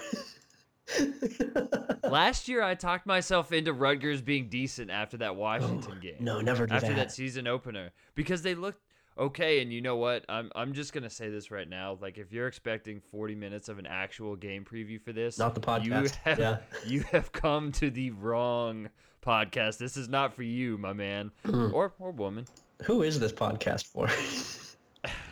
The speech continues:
Speaker 2: It's, it's for Shaun Wade's parents.
Speaker 1: <laughs> Shout out Shaun Wade, Shaun Wade Hive.
Speaker 2: Shaun Wade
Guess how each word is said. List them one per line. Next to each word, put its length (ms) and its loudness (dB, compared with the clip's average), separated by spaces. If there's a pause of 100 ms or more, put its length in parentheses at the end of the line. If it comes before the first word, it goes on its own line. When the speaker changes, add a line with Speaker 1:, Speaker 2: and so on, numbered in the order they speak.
(280)
Speaker 2:
It's, 280 -8 (300)
it's 320 -2
for 280 -2
Shaun 580 2
Wade's 440 4
parents. 540 4 (240)
Speaker 1:
<laughs> 200 -4
Shout 320 2
out 180 2
Shaun 300 2
Wade, 280 4
Shaun 280 4
Wade 160 6
Hive. 260 2
Speaker 2:
Shaun 420 6
Wade 500 4